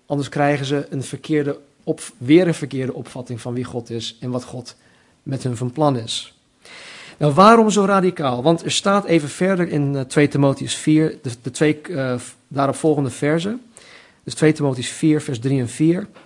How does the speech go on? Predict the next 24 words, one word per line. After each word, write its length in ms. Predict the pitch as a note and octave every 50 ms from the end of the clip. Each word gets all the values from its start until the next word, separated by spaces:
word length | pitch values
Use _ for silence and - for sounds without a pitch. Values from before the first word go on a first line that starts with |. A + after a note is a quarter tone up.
| _ _ _ _ _ _ _ _ _ _ _ _ _ _ - - - - - -
Want 180 | _ D#3+ E3+ E3
er 100 | D#3+ D3
zal 280 | C3 D3 F3+ G3 G#3 G3+
een 100 | D#3+ -
tijd 300 | - E3+ D3+ C#3+ D3 -
ko-, 260 | - F3+ E3+ F3+ F3+ -
een 120 | C#3+ C3+
tijd 280 | - F#3+ F#3 G3+ F#3+ -
komen 520 | - E3+ D#3+ D#3+ D#3 D#3+ E3+ F#3+ G#3+ G#3 _ _ _ _ _ _ _ _ _ _
dat 180 | - - D3+ -
zij 160 | - D#3 C#3
het 120 | C3+ C3 -
gezonde 420 | - C3+ A#2+ B2 E3 F3+ F#3+ F#3
onderwijs 540 | - - E3 E3 D#3+ D3 C3+ C3 C3 B2+ -
niet 160 | C#3 C#3+ C3+
zullen 240 | - - C#3 C3+ B2+
verdragen, 720 | - A#2+ A#2 C#3 D3 D3 D3 C#3+ C3 G#2+ B2 C#3+ F3 - _ _ _ _ _ - - - - -
maar 160 | D#3 D#3+ D#3
zij 100 | C#3+ D3+
zoeken 320 | C3 B2+ F3+ - - D#3
wat 200 | C3 C#3 C#3 C#3
hun 120 | - C3+ - - _ _
gehoor 420 | - - - D#3 C3+ D3+ F3 F3
streelt 560 | E3 - - - C#3+ B2+ A#2+ A2 - - -